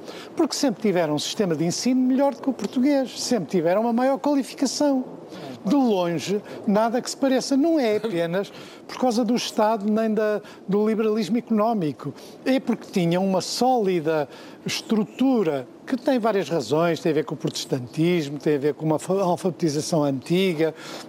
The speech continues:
tem a ver com uma série de fatores. Portanto, esta, esta é uma análise simplista, que é, do, durante os últimos vinte, trinta anos, o socialismo colocou-nos na cauda da Europa e vejam lá que escândalo, os países de leste estão-nos a ultrapassar.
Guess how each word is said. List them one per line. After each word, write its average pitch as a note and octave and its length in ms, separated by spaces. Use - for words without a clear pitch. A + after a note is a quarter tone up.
tem F3+ 200
a E3+ 40
ver F3+ 180
com G3 180
uma F3+ 180
série A3+ 220
de D#3 80
fatores. C#3 560
Portanto, A3 380
esta, C4 280
esta A#3+ 380
é C#4+ 40
uma C4 120
análise B3 280
simplista, A#3 800
que E3 260
é, C3+ 180
do, F3+ 440
durante E3+ 300
os D3 80
últimos C#3+ 340
vinte, D#3 160
trinta D#3+ 280
anos, F#3+ 380
o C#3 80
socialismo E3 680
colocou-nos C#3 440
na E3 100
cauda G#3 260
da A#3+ 80
Europa E4+ 520
e E3 140
vejam G#3 360
lá C4 160
que C4+ 100
escândalo, C#4 580
os A3 140
países A3+ 320
de G#3+ 60
leste A3+ 240
estão-nos A#3+ 280
a - 20
ultrapassar. A3 680